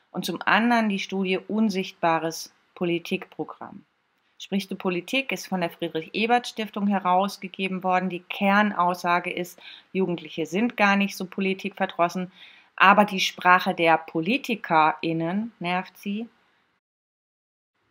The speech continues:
Und die Studie Unsichtbares Politikprogramm ist vom Sinus-Institut im Auftrag der Bundeszentrale entwickelt worden und deren Kernaussage ist, Jugendliche sind gar nicht unpolitisch,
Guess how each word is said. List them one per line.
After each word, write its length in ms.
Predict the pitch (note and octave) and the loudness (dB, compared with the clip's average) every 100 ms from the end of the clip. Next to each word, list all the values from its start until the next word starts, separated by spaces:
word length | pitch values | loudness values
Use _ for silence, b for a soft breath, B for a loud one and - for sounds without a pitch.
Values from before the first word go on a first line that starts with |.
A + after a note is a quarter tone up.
| _ _ | _ _
Und 160 | G#3+ G#3 | 0 0
die 120 | G3+ | 0
Studie 420 | - G3+ G3+ F#3 | -2 -2 0 0
Unsichtbares 840 | F#3 A3 A#3+ G#3+ G3+ - F3+ E3+ - | 0 0 0 0 -6 0 0 0 -6
Politikprogramm 960 | F3+ E3 E3 A3 - A#3 - G#3+ A3+ A3+ | -6 -6 -6 -10 -8 -10 -2 -2 0 -4
ist 140 | G3+ | -6
vom 200 | - E3+ | -6 -4
Sinus-Institut 880 | E3+ G#3+ A3+ A3+ G3 - G3 G3 F#3+ | 0 0 0 -4 -8 -8 -10 -6 -6
im 120 | E3 | 0
Auftrag 440 | E3 F3 - D#3+ - | 2 2 0 -6 -6
der 100 | D#3 | -6
Bundeszentrale 1080 | F3+ A3 A#3 - G3 - F3+ F3+ F3+ F3+ b b b b - | 0 0 0 -4 -6 -4 -2 0 0 -2 b b b b -4
entwickelt 560 | F#3 F#3 F#3+ F#3+ F3+ | -2 -2 -2 -2 0
worden 320 | F3 F3 F3 | 2 4 2
und 120 | E3 E3+ - | -4 -6 -2
deren 420 | F#3 G#3 G3+ F#3+ | 2 4 2 0
Kernaussage 920 | G3+ F#3+ F#3+ E3+ F3 - F3 F3 E3+ | 2 2 2 2 0 0 -2 0 -2
ist, 280 | F3+ F3+ - b b - | -4 -6 -12 b b -2
Jugendliche 760 | A3 B3 G3+ F#3 F3+ F3+ F#3 | 0 2 -2 -4 0 0 2
sind 280 | F#3+ G3 G3 | 0 0 2
gar 200 | E3 D#3+ | 2 2
nicht 280 | E3+ E3+ - | 0 -6 -4
unpolitisch, 800 | F#3+ F#3+ F#3 F3+ F3+ G3 - | -2 -2 -2 -4 -4 -6 -8